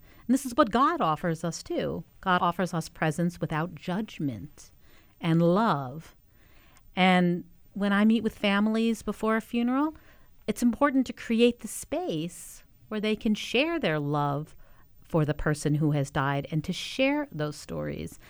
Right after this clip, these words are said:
And that's what I do, is I hold the container. And the number of times after I've met with a family where a family has said to me, "Thank you so much for coming, Rabbi. We feel like we've had a chance to get to know you better." And I think to myself,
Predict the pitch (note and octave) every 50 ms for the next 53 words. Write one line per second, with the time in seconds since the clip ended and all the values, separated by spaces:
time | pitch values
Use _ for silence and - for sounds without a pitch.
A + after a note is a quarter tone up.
0 | - - - - - G3+ G3 A3 A#3+ C#4 C#4 - A3+ E3 D3+ D3 C#3+ D3 C#3+ C#3+
1 | C#3+ C#3 E3 D#3+ D#3+ - - - A#3+ A#3+ A#3+ B3 G#3+ G3+ A3+ - - F#3+ F3+ -
2 | - - E3 D#3+ D#3 C3+ C3 - - - - - - - - - - - - -
3 | - - F3+ F#3+ F#3+ G3 G3+ G#3 A3 A#3+ C#4 C#4+ D4+ D4+ C4 - - G#3 G3 F#3
4 | F3 D#3+ D#3 - D#3+ D3+ - F3 D#3 D3+ D3+ E3 - - - - E3 - - D#3
5 | D#3 D#3+ D#3+ D#3 D#3 C#3 C#3 D#3 D3+ D3+ - - - D#3 - G3+ F#3 F#3+ G3+ G3
6 | F3+ F3+ F3 - - E3+ E3 D#3+ - D#3+ D3+ D3 D3 D3 D#3 - _ _ _ _
7 | _ - - _ - _ _ _ - A3 A3 B3 C4+ - A#3 G#3+ - - - -
8 | G#3+ G#3 A3+ A#3 A#3 A3 A3 - - - E3 D#3 - - - E3+ F#3 F3+ E3 D3+
9 | D3 D3 D3 C#3+ D3 C#3+ D#3 - - - - - - G#3+ F#3+ - - D4 F#4 F#4
10 | D4+ B3+ A3+ - - G#3 - - G3 G3 F#3 - - - G3+ G3 F#3+ - - -
11 | F3+ - E3+ D#3 - - E3 E3 F3 E3+ E3+ E3+ D#3+ F3 F#3+ E3+ D#3 D#3+ D#3+ E3+
12 | F#3+ G3 A#3 C4 - - - - - - - - F#3+ F#3+ G3 F#3+ F#3+ - A3+ A#3
13 | - - - F#3 E3+ E3+ - - F3 E3 E3+ F3+ -